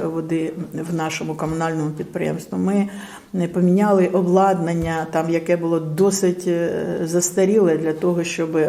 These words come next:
воно було енергоефективне, тобто, щоб, е, менше споживало електроенергії. Ось, е, ті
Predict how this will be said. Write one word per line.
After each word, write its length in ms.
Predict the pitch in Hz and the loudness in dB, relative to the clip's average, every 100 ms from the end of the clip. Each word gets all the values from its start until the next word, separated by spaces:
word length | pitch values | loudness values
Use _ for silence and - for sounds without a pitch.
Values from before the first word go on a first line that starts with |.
| 165 | 0
воно 320 | 165 170 170 | -2 -2 -2
було 220 | 170 165 | -4 -2
енергоефективне, 1000 | 160 165 175 175 170 175 175 - 165 160 156 | -2 0 0 0 0 -2 -4 -2 -2 -2 -6
тобто, 300 | - 170 - | -8 -8 -8
щоб, 280 | 160 - 156 | -8 -6 -4
е, 800 | 160 160 - - - - 190 165 | -6 -6 -16 -18 -20 -12 -6 -2
менше 400 | 170 180 180 180 | 0 2 0 0
споживало 760 | 175 180 170 165 175 175 170 165 170 | -4 -4 -4 -2 2 4 2 2 0
електроенергії. 960 | 165 165 - 170 165 151 151 151 165 | 0 -2 -2 -2 0 0 -2 -2 -4
Ось, 240 | 170 - 185 | -4 -4 -4
е, 140 | 165 | -4
ті 380 | 160 - 170 | -4 0 2